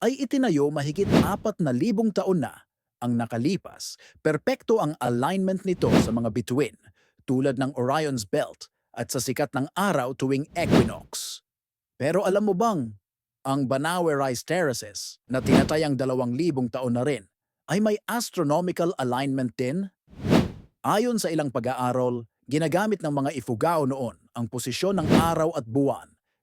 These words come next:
bilang gabay sa pagtatanim at pag-aani, halos kapareho ng paraan ng mga sinaunang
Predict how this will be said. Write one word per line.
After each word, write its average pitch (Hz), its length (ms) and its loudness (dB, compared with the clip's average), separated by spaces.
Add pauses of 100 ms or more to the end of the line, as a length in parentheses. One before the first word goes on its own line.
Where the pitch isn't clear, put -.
bilang 147 320 0
gabay 147 400 0
sa 131 160 -4
pagtatanim 165 800 -2
at 127 160 -8
pag-aani, 127 720 -4 (380)
halos 180 320 2
kapareho 156 560 2
ng 123 160 -4
paraan 123 480 -2 (260)
ng 185 220 2
mga 220 240 2
sinaunang 156 560 0